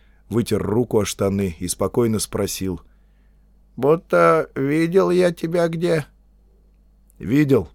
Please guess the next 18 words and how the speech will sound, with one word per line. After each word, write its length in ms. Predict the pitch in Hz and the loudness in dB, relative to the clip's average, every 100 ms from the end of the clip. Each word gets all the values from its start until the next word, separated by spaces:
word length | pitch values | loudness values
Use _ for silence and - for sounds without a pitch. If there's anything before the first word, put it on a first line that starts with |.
| _ _ _ _ _ - | _ _ _ _ _ -4
Весной 580 | 117 - 151 143 117 92 | -4 0 4 6 4 0
был 260 | 110 127 | 4 6
я 180 | 117 113 | 6 6
у 60 | 113 | 6
вас 180 | 113 - | 4 0
в 80 | |
станице. 640 | - 113 120 131 - 87 - _ _ _ _ _ | -4 -2 0 -2 -4 -6 -10 _ _ _ _ _
Молотилки 540 | 123 151 160 160 117 - | 4 6 6 2 -2 -6
чинил». 420 | - 104 90 78 _ _ _ _ _ _ | -4 -2 -4 -6 _ _ _ _ _ _
«Так, 300 | 127 143 156 | -2 0 -2
так. 400 | - 143 143 - - - _ _ _ _ _ _ _ | -2 0 0 -4 -16 -20 _ _ _ _ _ _ _
То-то 280 | 139 165 175 | -4 0 4
я 220 | 165 170 | 4 4
гляжу. 600 | 160 160 160 151 160 135 - _ _ _ _ _ _ _ _ _ _ | 4 4 4 6 4 4 0 _ _ _ _ _ _ _ _ _ _
Значит, 460 | 107 147 143 - 156 | -2 -2 -2 -2 -2
это 220 | 151 - | -2 2
ты? 340 | - 220 - - _ _ _ _ _ _ _ _ 117 | 4 6 4 -2 _ _ _ _ _ _ _ _ -12
Несогласный?» 960 | 110 127 123 165 196 - 117 - - | -6 -2 2 4 4 2 -4 -8 -12